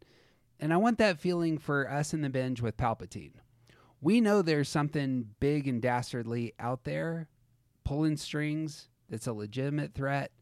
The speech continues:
but we will only see some of the evidences in limited amounts. In this episode, we get to see Darth Sidious for the first time. Chronologically, we, we see him when we did our preface with, uh, the Siege of Mandalore. We got to see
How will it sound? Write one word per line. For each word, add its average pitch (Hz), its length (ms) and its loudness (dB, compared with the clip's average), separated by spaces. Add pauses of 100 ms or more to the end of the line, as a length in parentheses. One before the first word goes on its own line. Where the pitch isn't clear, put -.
but 131 360 -4
we 147 160 2
will 143 180 0
only 156 300 2
see 147 580 -2 (260)
some 147 280 -2
of 131 80 -8
the 120 420 -10 (240)
evidences 131 880 -4 (340)
in 139 240 0
limited 143 380 2
amounts. - 640 -8 (280)
In 151 140 2
this 247 180 6
episode, 139 380 2
we 151 120 2
get 151 180 0
to 131 100 -6
see 143 160 -2
Darth 123 240 0
Sidious 151 400 -4
for 117 100 -6
the 107 80 -6
first - 300 -6
time. 147 320 -4 (240)
Chronologically, 147 920 0 (120)
we, 147 300 4
we 139 180 0
see 180 200 0
him 151 360 2
when 151 180 4
we 165 100 8
did 160 160 4
our 127 120 6
preface - 680 -2 (320)
with, 135 240 -2
uh, 117 560 2 (540)
the 123 80 -2
Siege 143 280 2
of 127 60 2
Mandalore. 123 540 0
We 117 100 -4
got 123 180 0
to 107 520 -2
see 117 500 -4